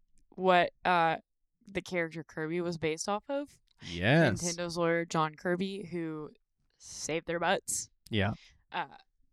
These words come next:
Speaker 1: I love that, and it makes me love Kirby even more. I think the biggest takeaway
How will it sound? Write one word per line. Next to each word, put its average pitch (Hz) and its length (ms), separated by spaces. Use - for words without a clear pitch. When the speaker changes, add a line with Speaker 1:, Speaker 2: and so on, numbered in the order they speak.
Speaker 1:
I 226 200
love 202 500
that, 160 260
and 226 120
it 208 100
makes 226 220
me 240 100
love 202 300
Kirby 190 280
even 170 240
more. 151 280
I 226 180
think - 600
the 220 120
biggest 254 520
takeaway 226 440